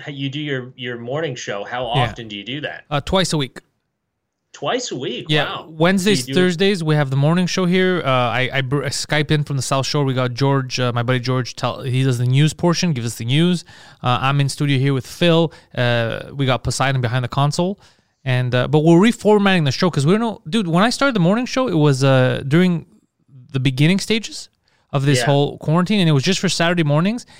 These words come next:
Speaker 2: and we would just watch, like, uh, either cartoons or old T V shows, like Degrassi. It was
Speaker 1: Okay.
Speaker 2: just for people to do something in the morning on YouTube. Then YouTube got mad. They flagged me for watching Degrassi.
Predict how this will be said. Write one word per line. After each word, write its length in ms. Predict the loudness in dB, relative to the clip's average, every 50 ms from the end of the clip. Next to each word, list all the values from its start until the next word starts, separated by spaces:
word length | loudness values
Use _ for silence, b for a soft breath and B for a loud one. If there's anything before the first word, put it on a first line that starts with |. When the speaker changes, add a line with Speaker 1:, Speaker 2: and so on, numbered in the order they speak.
| B B B
Speaker 2:
and 140 | -2 0 2
we 80 | 4
would 140 | 2 2 0
just 160 | 0 -2 -2
watch, 340 | -2 0 0 0 0 -2 -2
like, 280 | -4 -4 -4 -4 -8 -4
uh, 180 | -2 -2 0 0
either 180 | -2 -2 -2 -2
cartoons 480 | -2 0 -2 -2 0 2 2 2 2 2
or 40 | 0
old 200 | 0 0 0 -2
T 120 | -2 -2 0
V 100 | 0 0
shows, 320 | 0 -2 -6 -6 -8 -16 b b b
like 160 | -6 -6 -4
Degrassi. 500 | -4 -2 0 0 0 0 -2 -4 -8 -14 -18 _ _ _ _ _ _ _ _ _ _
It 100 | 2 4
was 120 | 4 4 4
Speaker 1:
Okay. 80 | 2 2
Speaker 2:
just 320 | 0 0 0 -2 -8 -14 _ _ _ _
for 140 | 0 0
people 300 | 2 2 0 2 2 0 -2
to 100 | 0 2
do 120 | 2 2 4
something 340 | 4 0 0 0 0 0
in 80 | 2 2
the 60 | 2
morning 240 | 4 4 4 4 4
on 120 | 4 4
YouTube. 340 | 4 2 2 2 0 0 2
Then 100 | 2 4
YouTube 320 | 4 4 2 2 0 0 2
got 180 | 2 0 0
mad. 320 | 0 0 0 0 0 0 2
They 100 | 0 -2
flagged 420 | -2 -2 -4 -2 -2 -2 -2 0
me 140 | 0 0 0
for 200 | 0 -2 -4 -2
watching 340 | 0 0 -2 -2 0 -2 -2
Degrassi. 520 | -2 0 0 0 0 0 -2 -4 -10 -12